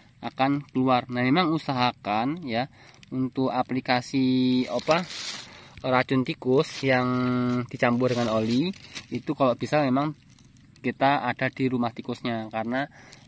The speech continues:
eh, dengan otomatis nanti kan tikus akan keluar ya dari rumah tikusnya, maka dengan otomatis akan menginjak, eh, olinya. Nah, ketika tikus menginjak oli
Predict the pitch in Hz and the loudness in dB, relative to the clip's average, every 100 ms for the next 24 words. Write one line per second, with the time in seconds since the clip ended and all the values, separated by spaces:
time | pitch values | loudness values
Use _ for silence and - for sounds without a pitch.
0 | - 120 117 117 - 117 113 117 110 110 | -8 -4 -2 -4 -6 -8 -4 -2 -2 -2
1 | 131 165 135 120 127 147 139 127 143 113 | -4 -2 -2 -2 -2 -4 -4 -8 -6 -6
2 | 120 143 160 175 - - 143 151 156 135 | -2 0 0 -4 -12 -6 -2 2 2 2
3 | 117 120 123 117 117 113 - - 107 127 | -4 -4 -6 -6 -4 -6 -10 -14 -10 -6
4 | 143 120 110 139 156 - - - - - | -4 -4 -6 -6 -6 -8 -20 -20 -20 -20
5 | - 120 113 120 117 113 156 151 120 135 | -8 -6 -4 -2 0 -2 -4 -6 -4 0
6 | 139 127 123 120 117 135 151 - - - | 2 2 0 -2 0 0 0 -2 -20 -8
7 | 123 127 123 123 120 123 120 - - 123 | -4 0 0 0 0 -2 -4 -14 -10 -4
8 | 127 143 147 120 110 - - - - - | 0 2 2 0 -4 -18 -20 -20 -20 -20
9 | - 123 117 113 123 127 165 175 - 151 | -12 -4 -4 -2 -4 -4 -2 -2 -2 -8
10 | - 147 139 131 120 127 - - 123 123 | -4 -2 0 0 2 0 0 -4 -4 -2
11 | 123 123 170 | -2 -2 -2